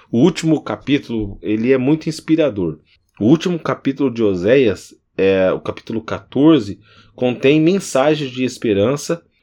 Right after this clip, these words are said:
convite ao arrependimento, e nele Deus promete curar Israel e o povo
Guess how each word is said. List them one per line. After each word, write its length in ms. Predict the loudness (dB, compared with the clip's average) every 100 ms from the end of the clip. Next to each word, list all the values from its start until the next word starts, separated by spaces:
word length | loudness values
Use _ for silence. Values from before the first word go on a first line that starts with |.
| _ _
convite 460 | -4 -2 0 0 0
ao 60 |
arrependimento, 960 | 0 -2 -4 -6 -4 0 0 0 -4 -10 _ _ _ _
e 340 | -4 -4 -8 -6
nele 640 | -2 4 4 2 -2 0
Deus 260 | 4 4
promete 500 | 2 -4 0 -2 -2 -4
curar 520 | 0 2 4 4 2
Israel 760 | 0 -4 -4 0 4 4 2 -6 _ _ _
e 100 | 0
o 120 | 0
povo 580 | -2 2 6 6 6 -6